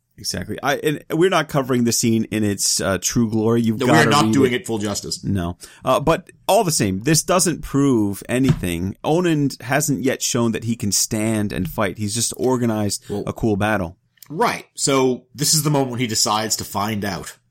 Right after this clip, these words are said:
Speaker 1: Ah, good for him.
Speaker 2: Uh, Onund boards Vigbjoth's ship with his men, but instead of clearing the ship with his superior numbers, Onund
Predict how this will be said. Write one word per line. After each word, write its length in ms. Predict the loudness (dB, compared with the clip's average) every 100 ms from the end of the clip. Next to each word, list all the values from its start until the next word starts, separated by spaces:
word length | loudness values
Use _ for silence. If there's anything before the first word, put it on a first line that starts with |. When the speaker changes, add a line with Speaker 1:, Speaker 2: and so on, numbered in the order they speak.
| -16
Speaker 1:
Ah, 300 | -14 -16 -18 -6
good 140 | -6
for 80 | -4
him. 80 | -2
Speaker 2:
Uh, 420 | -2 -4 -10 2
Onund 420 | 4 6 4 2
boards 420 | 2 4 4 4 0
Vigbjoth's 460 | -2 2 0 0
ship 380 | 0 0 0 0
with 100 | -4
his 160 | -2 -2
men, 400 | -2 -2 -2 -6 -14 -20 _ _ 0
but 240 | 0 2
instead 340 | 0 2 2 2
of 160 | 0
clearing 380 | -2 2 4 4
the 80 | 2
ship 240 | 0 0 -2
with 80 |
his 100 | -2 -2
superior 360 | 0 0 0
numbers, 520 | 0 -2 0 -2 -4 -8 _ _ _
Onund 340 | 0 4 4